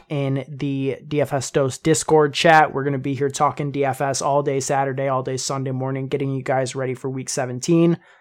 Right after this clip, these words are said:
Like Joey said at the top of the show, you can support us in a couple of easy ways. Subscribe to the YouTube channel, sub to us on whatever podcast platform you're using, whether that's Apple,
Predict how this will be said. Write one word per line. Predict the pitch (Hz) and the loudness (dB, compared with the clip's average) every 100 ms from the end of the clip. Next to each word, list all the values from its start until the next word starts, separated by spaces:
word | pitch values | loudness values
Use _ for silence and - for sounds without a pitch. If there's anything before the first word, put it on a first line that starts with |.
| _ _ - | _ _ 0
Like | 160 - | 0 2
Joey | 143 143 | 0 0
said | 160 139 | 0 -2
at | |
the | 131 | -2
top | 156 139 | 0 0
of | - | 0
the | |
show, | - 151 | -2 0
you | 143 139 | 0 0
can | 147 | -2
support | 131 127 160 143 | -2 -2 0 2
us | 147 - | 0 -2
in | 143 | -4
a | 131 | 0
couple | 160 143 139 | 2 4 2
of | 135 | 0
easy | 156 143 135 | -4 -4 -2
ways. | 127 135 139 131 | -2 0 0 -2
Subscribe | 131 - 180 160 147 | -4 2 8 8 6
to | |
the | 135 135 | -2 -2
YouTube | 135 131 139 131 | -4 -4 -8 -6
channel, | 143 135 135 131 - - - - | -4 -2 -2 -4 -12 -20 -16 0
sub | - 175 151 | 8 8 8
to | 160 151 | 6 6
us | 143 | 6
on | 156 143 143 | 2 2 2
whatever | 143 - 143 143 | 2 2 0 0
podcast | 131 139 139 - 135 131 - | 0 2 2 0 -2 -2 0
platform | 147 - - 135 131 | 0 0 -4 -2 -2
you're | 120 | -2
using, | 135 156 151 147 | 2 2 4 2
whether | 139 135 | 2 0
that's | 127 120 - | -2 -6 -2
Apple, | 143 139 156 139 | 0 2 2 2